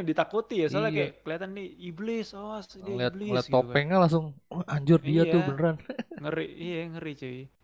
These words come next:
Speaker 1: Ini topeng-topeng yang apa ya? Gua, gua lupa deh tuh emang kayak ada Urban Legend ada yang topeng bentuk gitu tuh,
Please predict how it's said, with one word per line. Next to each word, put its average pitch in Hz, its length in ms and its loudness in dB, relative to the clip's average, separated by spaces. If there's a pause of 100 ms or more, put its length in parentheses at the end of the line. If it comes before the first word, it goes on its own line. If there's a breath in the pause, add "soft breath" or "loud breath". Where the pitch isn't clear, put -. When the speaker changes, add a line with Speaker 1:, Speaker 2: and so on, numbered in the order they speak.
Speaker 1:
Ini - 160 -12
topeng-topeng 165 560 2
yang 156 140 -4
apa 196 200 -10
ya? 160 140 -8
Gua, 208 240 4
gua 240 160 10
lupa 214 260 6
deh 156 140 2
tuh 196 160 -6
emang 156 320 -10
kayak 175 320 -6
ada 131 80 -2
Urban 127 340 -8
Legend 127 300 -12
ada 147 160 -12
yang 120 80 -12
topeng 120 340 -12
bentuk 117 320 -12
gitu 127 220 -12
tuh, 151 120 -12